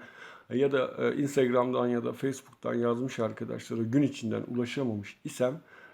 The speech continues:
e, gece arkadaşlara cevaplar yazmaya çalışıyorum. Ayıp olmasın diye.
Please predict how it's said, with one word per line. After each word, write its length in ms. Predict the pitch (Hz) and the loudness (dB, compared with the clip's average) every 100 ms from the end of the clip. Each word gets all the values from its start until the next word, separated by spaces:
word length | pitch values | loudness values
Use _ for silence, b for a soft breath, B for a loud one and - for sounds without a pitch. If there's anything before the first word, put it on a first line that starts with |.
| - | -10
e, 100 | 107 | -6
gece 320 | 107 123 160 | 0 4 6
arkadaşlara 760 | 139 120 123 117 113 127 123 110 | 6 4 0 0 -2 -2 0 2
cevaplar 520 | 117 113 113 127 123 | 2 2 2 2 2
yazmaya 460 | 117 107 107 104 | 2 -2 -4 -6
çalışıyorum. 580 | 104 113 107 110 113 131 120 | -6 -8 -8 -8 -6 -6 -4
Ayıp 340 | 120 123 - | -6 -6 -6
olmasın 540 | 117 107 104 - 107 | -4 -4 -6 -8 -8
diye. 160 | 101 104 | -8 -10